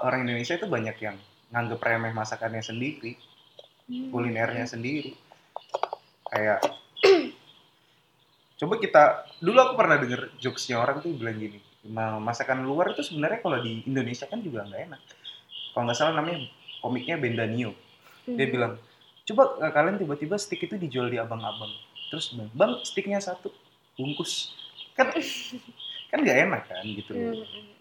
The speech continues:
Speaker 1: Jadi sebenarnya nggak usah membeda-bedakan yang mana yang lebih baik, mana yang nggak lebih baik. Karena makanan soal rasa, eh,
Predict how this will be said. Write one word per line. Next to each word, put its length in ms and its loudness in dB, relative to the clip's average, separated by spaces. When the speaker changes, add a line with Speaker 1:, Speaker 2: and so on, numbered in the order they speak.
Speaker 1:
Jadi 220 0
sebenarnya 380 0
nggak 160 0
usah 180 -8
membeda-bedakan 720 -4
yang 160 -6
mana 180 -4
yang 120 -12
lebih 240 -6
baik, 280 -4
mana 280 -4
yang 140 -10
nggak 180 -4
lebih 220 -6
baik. 300 2
Karena 360 -8
makanan 400 0
soal 260 -4
rasa, 540 -2
eh, 320 2